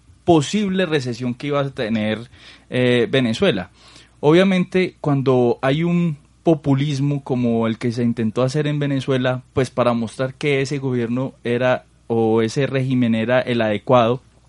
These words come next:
pues gastaron demasiado dinero, producto de la deuda, pero cuando empezaron a notar que, eh, ese dinero, pues necesitaban hacerlo durar,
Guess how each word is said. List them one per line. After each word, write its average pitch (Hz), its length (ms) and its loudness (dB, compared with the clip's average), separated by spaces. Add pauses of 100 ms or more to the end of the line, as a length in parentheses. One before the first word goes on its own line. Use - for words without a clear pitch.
(160)
pues 127 180 0
gastaron 127 440 0
demasiado 127 460 0
dinero, 127 420 -2 (640)
producto 143 540 -2
de 139 80 -4
la 139 120 -2
deuda, 127 440 -2 (600)
pero 190 260 4
cuando 156 280 2
empezaron 147 560 0
a 160 40 0
notar 139 420 2
que, 139 420 -2
eh, 120 420 0
ese 127 240 -2
dinero, 135 500 0
pues - 360 -6
necesitaban 123 720 0
hacerlo 127 360 0
durar, 139 400 2